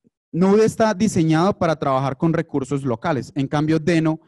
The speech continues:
permite acceder a cualquier recurso en cualquier lugar de la web, desde que cumpla el protocolo H T T P. Ustedes simplemente van, ponen una uri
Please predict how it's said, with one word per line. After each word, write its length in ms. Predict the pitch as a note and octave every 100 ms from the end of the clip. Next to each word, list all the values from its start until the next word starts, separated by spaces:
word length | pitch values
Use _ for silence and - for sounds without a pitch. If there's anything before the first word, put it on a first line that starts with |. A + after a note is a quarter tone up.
| _ _
permite 380 | D3+ C#3+ C#3 D3
acceder 320 | C#3 C#3+ C3
a 60 | C3+
cualquier 420 | C#3+ C#3 - D3+
recurso 440 | D#3 - D3+ D3+
en 80 | D3+
cualquier 360 | C#3+ B2+ B2+ A#2
lugar 320 | A#2+ B2 A#2+
de 140 | B2+
la 100 | B2
web, 220 | A2 A2 -
desde 280 | A2 A#2 A2+
que 140 | - A2
cumpla 300 | A#2+ A2 A#2+
el 60 |
protocolo 520 | - A#2+ G#2+ G#2 G#2
H 220 | G2+ - G#2+
T 140 | G#2
T 120 | G2+
P. 180 | - B2 _ _ _ _
Ustedes 220 | A#2 A2+
simplemente 420 | C3+ C3 B2+ G#2
van, 300 | G2+ D3+ F#3+
ponen 240 | - C3 C3
una 200 | C#3 C#3+
uri 380 | D#3+ G3 B3+